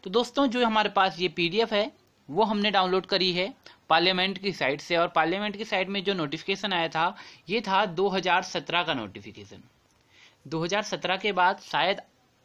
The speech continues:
अब तक दो हज़ार उन्नीस अब एंड है, तब तक कोई नया नोटिफिकेशन नहीं आया है। तो आप लगा सकते हैं कि अब आने वाला होगा कुछ टाइम में, क्योंकि दो साल हो चुके हैं, ऐसे आ जाता है दो तीन सालों के बीच में एक बार। तो ये अब इसकी कंप्लीट प्रोफाइल की हम इन्फॉर्मेशन के लिए हम आप चलते हैं।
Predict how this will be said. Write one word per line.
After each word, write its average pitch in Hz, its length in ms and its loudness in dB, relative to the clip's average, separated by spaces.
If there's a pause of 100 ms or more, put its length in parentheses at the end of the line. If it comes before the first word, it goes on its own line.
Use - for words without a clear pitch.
(400)
अब 160 280 2
तक 196 120 4
दो 160 200 0
हज़ार 151 220 2
उन्नीस 147 320 0
अब 135 180 -2
एंड 156 280 -2
है, 170 160 0
तब 170 260 -2
तक 196 120 2
कोई 190 200 2
नया 165 220 2
नोटिफिकेशन 165 600 -2
नहीं 139 280 -2
आया 147 240 2
है। 220 100 -4 (340)
तो 170 80 4
आप 165 120 4
लगा 180 200 4
सकते 208 340 -2
हैं 214 160 2
कि 214 140 -2
अब 196 180 0 (240)
आने 156 280 2
वाला 196 240 6
होगा 196 260 2
कुछ 190 260 -6
टाइम 190 180 0
में, 196 220 -6 (540)
क्योंकि 135 240 -2
दो 143 180 0
साल 151 260 2
हो 151 80 0
चुके 165 280 -8
हैं, 220 260 -8 (100)
ऐसे 147 260 -2
आ 170 200 4
जाता 202 260 2
है 208 100 0
दो 175 140 -2
तीन 160 160 -4
सालों 156 260 0
के 160 100 -2
बीच 147 240 -6
में 151 100 -2
एक 135 180 0
बार। 135 240 0 (400)
तो 156 60 0
ये 180 160 2
अब 165 200 0
इसकी 165 240 -4
कंप्लीट 180 400 -4
प्रोफाइल 202 360 0
की 196 140 -4
हम 202 140 -2
इन्फॉर्मेशन 170 560 -4
के 151 180 -6
लिए 160 120 0
हम 156 160 -4
आप 131 140 -4
चलते 135 300 -4
हैं। 202 200 -6